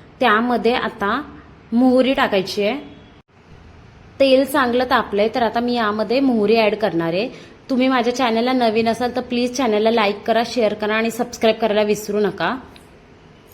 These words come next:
या पद्धतीने ढोकळा बनवला तर नक्की तो मऊ, लुसलुशीत होणार आणि जाळीदार पण होणार. तुम्ही नक्की एकदा ही रेसिपी ट्राय करून बघा आणि कमेंटमध्ये मला नक्की सांगा तुम्हाला कशी वाटली ही रेसिपी. तर बघा, इथे आपली मोहरी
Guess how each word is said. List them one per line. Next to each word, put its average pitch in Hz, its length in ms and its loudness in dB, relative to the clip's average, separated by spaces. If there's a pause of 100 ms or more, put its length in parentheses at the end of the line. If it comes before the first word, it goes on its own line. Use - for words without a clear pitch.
(1300)
या 247 280 4
पद्धतीने 262 540 0
ढोकळा 240 340 4
बनवला 226 380 2
तर 233 160 -2 (140)
नक्की 247 560 -2
तो 294 240 2
मऊ, 262 460 2
लुसलुशीत 254 720 0
होणार 214 280 4
आणि 233 180 0
जाळीदार 220 560 4
पण 247 200 -2
होणार. 208 380 2 (400)
तुम्ही 269 180 4
नक्की 247 360 0
एकदा 247 240 0
ही 254 140 2
रेसिपी 233 340 2
ट्राय 214 300 2
करून 220 280 -2
बघा 220 220 2
आणि 220 160 0
कमेंटमध्ये 220 640 0
मला 226 180 0
नक्की 226 320 -2
सांगा 226 360 0
तुम्हाला 214 360 0
कशी 220 360 -2
वाटली 208 260 0
ही 208 100 4
रेसिपी. 196 480 -2 (420)
तर 226 100 4
बघा, 226 240 4
इथे 240 240 2
आपली 226 240 0
मोहरी 233 340 4